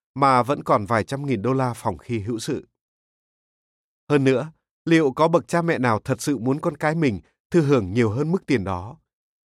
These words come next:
Những người giàu có từ lâu đã lo rằng khi được đảm bảo có của thừa kế, khả năng tự tạo lập sự nghiệp riêng thành công của con cái họ sẽ bị bào mòn. Cũng chính vì mối quan ngại này mà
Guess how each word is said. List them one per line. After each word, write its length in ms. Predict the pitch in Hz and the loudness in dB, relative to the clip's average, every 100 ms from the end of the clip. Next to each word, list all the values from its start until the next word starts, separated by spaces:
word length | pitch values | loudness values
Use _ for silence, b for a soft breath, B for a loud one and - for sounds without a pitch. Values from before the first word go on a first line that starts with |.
| _ _ | _ _
Những 180 | 151 180 | -2 4
người 120 | 185 | 4
giàu 200 | 135 113 | 4 0
có 260 | - 104 123 | 2 0 2
từ 80 | 160 | 2
lâu 280 | 127 135 127 | 4 4 2
đã 200 | 123 117 | 0 0
lo 200 | 156 139 | 0 -2
rằng 280 | 127 104 78 _ _ _ _ | -4 -6 -10 _ _ _ _
khi 120 | - 208 | -2 2
được 180 | 170 | 2
đảm 200 | 139 127 | 2 0
bảo 200 | 117 104 | 2 -2
có 180 | 85 151 | -2 -6
của 200 | - 147 | -2 -4
thừa 180 | 107 113 | -2 -8
kế, 360 | - 104 92 135 _ _ _ _ _ _ _ _ | -4 -4 -4 -10 _ _ _ _ _ _ _ _
khả 140 | 160 | 0
năng 260 | 117 139 139 123 | 2 0 -2 -4
tự 160 | - 160 | 0 0
tạo 200 | - 135 | 2 2
lập 140 | 131 120 | 2 -2
sự 140 | 160 | -6
nghiệp 220 | 131 127 | -2 -4
riêng 240 | 147 170 156 | 2 0 0
thành 200 | 147 110 | -4 -4
công 260 | - 151 | -2 -2
của 280 | 139 160 120 | -2 -2 -2
con 220 | - 135 | 0 -6
cái 180 | 127 127 | -4 -4
họ 320 | 143 143 87 _ _ | -2 -2 -4 _ _
sẽ 200 | - 175 | -2 -2
bị 160 | 180 185 | 2 0
bào 200 | 139 123 | 4 2
mòn. 320 | 110 110 98 78 _ _ _ _ - | 2 -2 -4 -10 _ _ _ _ 0
Cũng 160 | 180 | 0
chính 160 | 180 190 | 0 -2
vì 260 | 175 143 | 2 2
mối 220 | 120 117 131 | 4 2 0
quan 280 | 175 165 | 0 -2
ngại 140 | 160 135 | -2 -4
này 300 | 113 101 82 _ _ _ _ | -2 -4 -6 _ _ _ _
mà 260 | 127 139 | 0 2